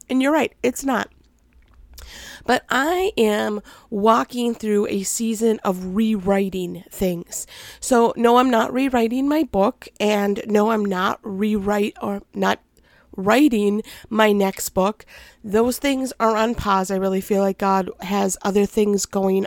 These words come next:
on, um, that I'm working on and working through, and this is one of them. So I am a person that has lived in fear a lot of my life. Um, trauma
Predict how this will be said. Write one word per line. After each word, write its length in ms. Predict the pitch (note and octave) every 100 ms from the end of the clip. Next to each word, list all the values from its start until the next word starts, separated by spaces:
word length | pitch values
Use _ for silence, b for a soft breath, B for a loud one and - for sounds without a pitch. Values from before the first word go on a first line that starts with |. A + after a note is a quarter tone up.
| -
on, 440 | F#3 F#3 F#3 F#3+ B B B B B
um, 220 | G3+ G3 F#3+
that 140 | F#3
I'm 180 | F#3 F#3+
working 480 | G3 G3 G#3+ G3+ G3+
on 300 | F#3 F3+ G3+
and 200 | G3 F#3
working 380 | G3 - G#3
through, 280 | F#3 G3 F#3+
and 200 | - G3+
this 180 | A3 -
is 120 | A3+
one 160 | G#3 G3
of 120 | F#3+
them. 300 | F#3 F3 F3 _ _ _ _ _ _ _ - B B B
So 220 | - B3+ G#3+
I 300 | C4 D#4 F4
am 340 | B3 A3+ A3 -
a 80 | G#3
person 460 | G#3+ G3+ A3+ G#3+
that 360 | G3+ F#3+ G3 -
has 240 | - G#3+ G3+
lived 320 | G3 G3+ G#3
in 160 | G#3+ G#3
fear 540 | - G3 F#3+ F#3+ F#2+ B B B B B _ -
a 100 | G#3
lot 400 | G3+ G3 G3+ -
of 140 | G3
my 160 | G3 G3
life. 360 | F#3+ - - - B B B G#3
Um, 340 | G3 F#3 F#3 - _ - -
trauma 800 | - B3 A#3 A3 G#3 G3+ G#3